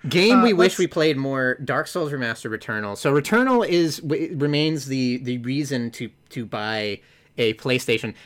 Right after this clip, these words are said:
Speaker 1: I would, I'm gonna say that for me, uh, League of Legends is not on this list. Uh,
Speaker 2: League of Legends isn't, because if you wanna play it, just go play it, right?
Speaker 1: Yeah, we've, we have, espe-, maybe it's also that,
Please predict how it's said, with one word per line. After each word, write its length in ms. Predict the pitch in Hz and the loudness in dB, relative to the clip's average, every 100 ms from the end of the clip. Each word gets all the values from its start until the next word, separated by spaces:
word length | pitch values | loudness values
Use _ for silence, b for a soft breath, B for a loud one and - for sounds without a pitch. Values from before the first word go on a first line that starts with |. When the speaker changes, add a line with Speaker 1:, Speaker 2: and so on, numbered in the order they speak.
| B | B
Speaker 1:
I 100 | 143 | 0
would, 280 | 262 320 170 - | 2 2 0 -4
I'm 120 | 143 220 | -2 2
gonna 240 | 285 170 - | 2 0 -6
say 320 | - 160 151 | -4 0 0
that 220 | 123 117 | 0 -4
for 180 | - 139 | -2 -4
me, 480 | 113 113 135 208 220 b b b | -4 -4 -4 -4 -6 b b b
uh, 240 | 131 120 117 | -6 -4 -4
League 280 | 135 156 262 | -2 0 0
of 80 | 139 | 2
Legends 400 | 139 135 131 117 | 0 0 -2 -2
is 180 | 139 110 | -6 -4
not 320 | 104 98 101 | -2 -2 -2
on 200 | 95 90 | -8 -10
this 160 | 90 | -10
list. 400 | 104 90 - - _ | -10 -12 -14 -20 _
Uh, 360 | 120 117 104 98 | 0 2 2 2
Speaker 2:
League 140 | 196 240 | 0 -2
of 120 | 214 | -2
Legends 320 | 226 202 208 | -2 0 -2
isn't, 260 | 254 185 139 | -2 -2 -2
because 260 | 151 160 | -4 -4
if 140 | 170 185 | -4 -2
you 80 | |
wanna 180 | 180 185 | -2 -2
play 240 | - 180 175 | -2 -2 -4
it, 20 | |
just 220 | 175 165 | -4 -8
go 100 | 180 | -8
play 240 | 165 202 170 | -8 -8 -8
it, 160 | 113 - | -10 -12
right? 320 | 147 165 - | -10 -10 -8
Speaker 1:
Yeah, 200 | - 160 | 2 4
we've, 260 | 135 185 156 | 6 2 2
we 160 | 160 202 | 0 2
have, 360 | 151 165 170 170 | 2 0 0 0
espe-, 440 | 175 202 - 226 | 0 2 4 2
maybe 260 | 185 240 269 | 4 2 2
it's 100 | 190 | 0
also 440 | 151 160 196 185 | 0 2 2 2
that, 380 | 147 127 113 113 | 2 0 -2 -4